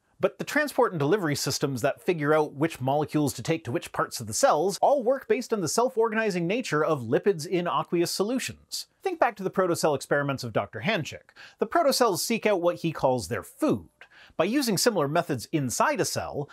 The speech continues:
membrane vesicles can travel to specific destinations based on the makeup of their lipid bilayers, as well as the various proteins that they contain. At its core, life breaks down to very simple chemical reactions and interactions.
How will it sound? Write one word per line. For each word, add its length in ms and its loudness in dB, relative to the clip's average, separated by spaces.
membrane 420 0
vesicles 440 -2
can 100 -4
travel 360 -2
to 180 0
specific 500 -2
destinations 720 -2
based 360 -4
on 140 -2
the 60 -6
makeup 400 -2
of 240 -2
their 240 0
lipid 320 -4
bilayers, 600 0
as 200 0
well 240 2
as 180 0
the 140 -2
various 320 -2
proteins 460 -2
that 120 -2
they 100 -6
contain. 520 -4
At 180 4
its 180 -4
core, 580 2
life 320 0
breaks 240 0
down 300 0
to 160 -8
very 580 -2
simple 580 -4
chemical 380 -2
reactions 520 0
and 100 -2
interactions. 800 -4